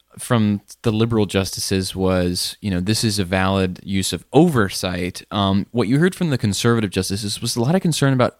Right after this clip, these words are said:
what are the limits here to the House's position. So, um, over and over again, you saw Justices Alito and Roberts, um, and even Gorsuch, uh, Justice Neil Gorsuch, ask the House attorney, um, Doug Letter,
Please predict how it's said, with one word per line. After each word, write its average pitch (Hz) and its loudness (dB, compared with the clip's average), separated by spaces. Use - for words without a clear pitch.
what 120 2
are 226 6
the 165 -2
limits 107 -2
here 90 0
to 92 0
the 98 -2
House's 104 0
position. 90 -8
So, 107 2
um, 98 2
over 165 6
and 139 0
over 120 4
again, 92 0
you 95 0
saw 104 2
Justices 104 -4
Alito 107 4
and 95 -2
Roberts, 104 0
um, 92 -2
and 113 4
even 120 2
Gorsuch, 110 0
uh, 95 -2
Justice 98 -2
Neil 107 4
Gorsuch, 117 0
ask 139 2
the 113 -2
House 117 2
attorney, 101 0
um, 90 -4
Doug 110 4
Letter, 98 0